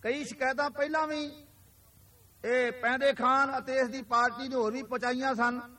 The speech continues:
ਪਰ ਵਜ਼ੀਰ ਖਾਨ ਵਜ਼ੀਰ ਇੱਕ ਸੀਨੀਅਰ ਵਜ਼ੀਰ ਸੀ, ਉਸ ਦੀ ਗੱਲ ਦੇ ਸਾਹਮਣੇ ਸ਼ਾਹਜਹਾਨ ਕੁਝ ਕਹਿ ਨਾ ਸਕਿਆ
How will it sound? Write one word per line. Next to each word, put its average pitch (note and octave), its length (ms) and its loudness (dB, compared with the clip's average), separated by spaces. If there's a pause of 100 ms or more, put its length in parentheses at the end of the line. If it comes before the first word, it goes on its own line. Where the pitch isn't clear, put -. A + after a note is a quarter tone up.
(440)
ਪਰ A3+ 120 2
ਵਜ਼ੀਰ A#3+ 380 -6
ਖਾਨ B3+ 240 2
ਵਜ਼ੀਰ C4 360 -4
ਇੱਕ C4+ 120 0
ਸੀਨੀਅਰ C4+ 420 0
ਵਜ਼ੀਰ A#3+ 320 -4
ਸੀ, B3+ 480 -8 (600)
ਉਸ A#3+ 160 4
ਦੀ C4+ 140 -6
ਗੱਲ B3 260 0
ਦੇ C4 140 4
ਸਾਹਮਣੇ B3+ 640 -2 (1600)
ਸ਼ਾਹਜਹਾਨ B3 640 2
ਕੁਝ A#3 180 -8
ਕਹਿ C4 200 0
ਨਾ B3 100 0
ਸਕਿਆ A#3+ 640 0